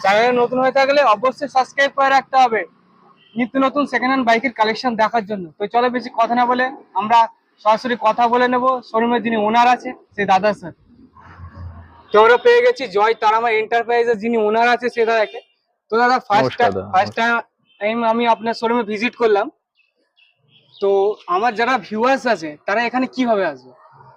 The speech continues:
Speaker 2: তারা আসবে, আহ, যদি ট্রেনে করে আসতে চায় তাহলে হচ্ছে শিয়ালদা থেকে দমদম ক্যান্টনমেন্টে নামতে হবে, বনগাঁ লোকাল, বারাসাত লোকাল, ঠাকুরনগর লোকাল ধরে।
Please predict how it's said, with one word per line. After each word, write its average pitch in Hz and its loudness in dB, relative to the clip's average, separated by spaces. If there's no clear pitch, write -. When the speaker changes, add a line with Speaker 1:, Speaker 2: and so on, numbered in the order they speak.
Speaker 2:
তারা 156 4
আসবে, 160 4
আহ, 127 0
যদি 135 2
ট্রেনে 160 2
করে 185 2
আসতে 170 2
চায় 160 2
তাহলে 151 0
হচ্ছে 165 -2
শিয়ালদা 160 2
থেকে 175 -2
দমদম 160 -2
ক্যান্টনমেন্টে 160 -4
নামতে 160 -6
হবে, 180 -4
বনগাঁ 143 2
লোকাল, 147 0
বারাসাত 135 0
লোকাল, 143 -2
ঠাকুরনগর 139 -4
লোকাল 139 0
ধরে। 160 -4